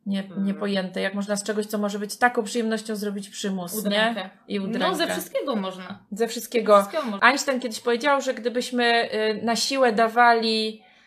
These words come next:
Speaker 1: mięso lwu, to nawet gdy, y, nawet lwa dałoby się, y, tak wytrenować, żeby znienawidził jedzenie mięsa, jeśli dawalibyśmy mu to mięso na siłę.
Speaker 2: Na siłę. Mhm. No,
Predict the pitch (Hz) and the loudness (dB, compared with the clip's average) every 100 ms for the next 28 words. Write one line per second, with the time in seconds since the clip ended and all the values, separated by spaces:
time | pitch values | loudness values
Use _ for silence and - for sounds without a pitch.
0 | - 208 214 226 226 214 220 208 208 202 | -8 -4 0 2 2 0 2 2 0 2
1 | 247 302 359 359 247 240 240 240 233 220 | 4 4 2 -2 -2 0 2 0 -2 -4
2 | 196 - 202 214 214 - 220 214 233 226 | -8 -10 -4 -2 -4 -2 -2 0 -2 -2
3 | 220 247 240 233 220 214 220 226 214 - | 2 4 6 6 4 2 -2 -4 -4 -10
4 | - 208 208 202 - 180 - 196 202 202 | -12 -6 -4 -6 -10 -14 -12 -8 -8 -4
5 | 247 233 214 220 220 220 220 214 208 214 | 0 0 0 -4 0 0 0 -2 -2 -2
6 | 214 220 220 214 202 214 208 214 208 208 | 0 0 0 -2 -2 0 0 0 -2 -2
7 | 214 247 247 220 220 220 208 220 208 208 | -2 -2 0 -2 -2 -4 0 0 -2 -6
8 | 208 202 202 196 202 202 196 185 185 - | -6 -4 -4 -4 -4 -4 -4 -8 -10 -10
9 | - 220 214 220 196 202 - - 240 226 | -6 -4 -4 -6 -10 -12 -16 -12 -10 -8
10 | 233 240 247 262 240 | -10 -12 -12 -12 -12